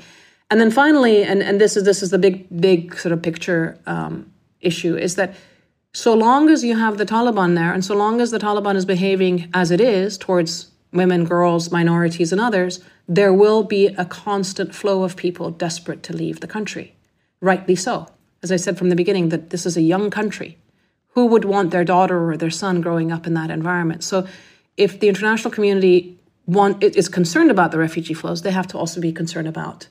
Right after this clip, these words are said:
what happens inside the country. Where, and, and sadly, in the U S, at least the Biden administration, the attitude seems to have been, "Oh, you know, what happens in Afghanistan stays in Afghanistan." And the reality is, no,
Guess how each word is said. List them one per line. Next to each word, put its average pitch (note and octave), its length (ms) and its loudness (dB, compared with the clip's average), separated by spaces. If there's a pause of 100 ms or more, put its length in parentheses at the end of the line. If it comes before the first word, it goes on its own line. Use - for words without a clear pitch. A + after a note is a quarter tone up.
(440)
what F3+ 160 -2
happens D#3+ 400 -6
inside E3 340 -6
the F3+ 60 -12
country. E3 400 -6 (320)
Where, G3 320 4
and, G3 180 0
and F#3+ 100 0
sadly, A3 420 4
in F#3 100 4
the F#3 80 4
U F#3 180 8
S, G3 460 0
at - 340 -4
least F#3+ 100 0
the F#3+ 60 -2
Biden G3+ 280 4
administration, F3+ 560 2
the F#3 100 -2
attitude F#3+ 460 2
seems F#3 320 2
to - 80 -6
have F3 140 2
been, F#3 180 2
"Oh, G3 160 2
you F#3+ 140 6
know, F3+ 100 4
what F#3 140 4
happens G3 360 2
in F3+ 80 2
Afghanistan F3+ 640 0
stays A3 320 2
in G#3 80 2
Afghanistan." E3+ 760 0 (260)
And G3 140 2
the G3+ 80 4
reality A3 460 2
is, G#3 200 4
no, G3 380 0